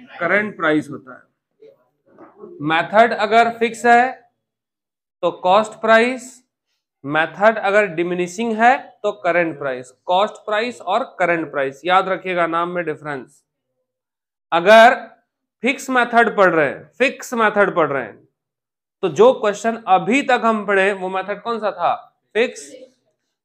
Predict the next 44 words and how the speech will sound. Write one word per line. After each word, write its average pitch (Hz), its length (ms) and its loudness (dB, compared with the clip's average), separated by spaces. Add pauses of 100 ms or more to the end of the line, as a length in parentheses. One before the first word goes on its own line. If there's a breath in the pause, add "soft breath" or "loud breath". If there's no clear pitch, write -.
(160)
फिक्स 240 300 -4
मेथड 202 420 0
में 185 540 -4
डेप्रिसिएशन 185 920 -6
चार्ज 170 440 -2
होता 160 380 -6
है 185 440 -4
कौन 165 200 -10
सी 226 160 -14
प्राइस 160 360 -6
पर? 180 500 -4 (260)
कॉस्ट 202 400 2
प्राइस 151 380 -4
पर। 143 180 -4
कॉस्ट 180 320 -4
प्राइस 190 320 -8
का 190 140 -10
मतलब 180 280 -10
क्या 190 160 -8
होता 185 240 -2
है? - 240 -8 (200)
जित-, - 520 -10
जितने 202 400 2
में 226 140 2
हमने 202 340 0
उसे 208 300 0
खरीदा, 190 760 2 (280)
उस 226 140 -6
वाली 185 220 4
प्राइस 120 320 -8
पे, - 160 -20 (480)
चाहे 170 140 0
वो 160 160 -2
फर्स्ट 165 300 -8
ईयर 190 100 -2
हो, 220 160 -6
चाहे 156 180 -10
सेकंड 175 360 -8
ईयर 196 120 -2
हो, 233 140 -6
चाहे 147 200 -10
वो 170 100 -6
थर्ड 131 280 -12
ईयर। 110 180 -14